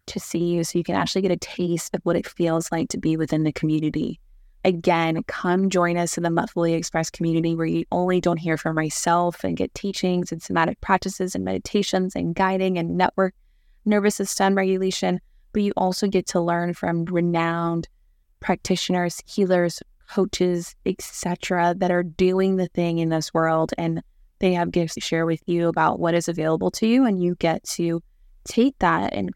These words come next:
crack the code for yourself and how that applies to your life and how that applies to your relationships and how that applies to your business and your brand, your career,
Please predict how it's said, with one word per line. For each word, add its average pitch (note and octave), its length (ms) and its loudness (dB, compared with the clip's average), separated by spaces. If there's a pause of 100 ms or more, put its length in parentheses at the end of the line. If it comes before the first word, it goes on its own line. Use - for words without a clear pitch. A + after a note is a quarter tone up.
(120)
crack G3 280 0
the - 80 -2
code F3 300 0
for - 100 -6
yourself E3 640 0
and D#3+ 80 -4
how E3 200 0
that E3 220 2
applies E3 500 -2
to - 80 -4
your E3 260 2
life E3 440 -4
and E3 140 -2
how D#3+ 120 -2
that E3 100 2
applies D#3+ 280 0
to - 80 -4
your D#3+ 60 0
relationships D#3+ 500 -2
and E3+ 80 -2
how F3+ 160 -2
that E3 160 -2
applies D#3+ 380 -4
to E3 80 -2
your D#3+ 80 2
business D#3+ 580 -4
and E3 160 -2
your D#3+ 140 2
brand, D#3 420 0 (420)
your F3+ 100 2
career, D#3+ 540 0